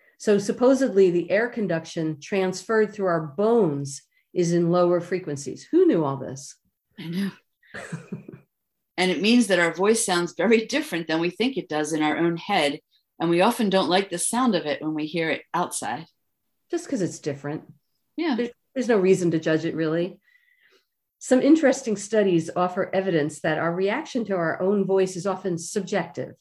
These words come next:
Speaker 1: and in some ways part of a distorted perception of ourselves. For example, when participants' own voices were mixed with samples of other recorded voices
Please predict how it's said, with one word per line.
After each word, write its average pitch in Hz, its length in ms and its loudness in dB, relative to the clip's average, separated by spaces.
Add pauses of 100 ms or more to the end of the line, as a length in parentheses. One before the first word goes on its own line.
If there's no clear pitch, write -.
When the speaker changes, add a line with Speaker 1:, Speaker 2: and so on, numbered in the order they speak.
(480)
Speaker 1:
and 190 120 4
in 190 80 6
some 220 240 0
ways 196 220 2
part 196 260 -2
of 180 100 -2
a 170 60 -2
distorted 190 680 0
perception 226 520 -4
of 160 100 -2
ourselves. 139 600 -6
For 185 140 -2
example, 180 640 -4 (600)
when 202 220 2
participants' 254 840 -2 (100)
own 220 320 6
voices 185 460 -2
were 165 120 0
mixed 190 420 -2
with 170 180 -8
samples 170 680 -4
of - 280 -6
other 254 260 0
recorded 202 540 -4
voices 143 600 -6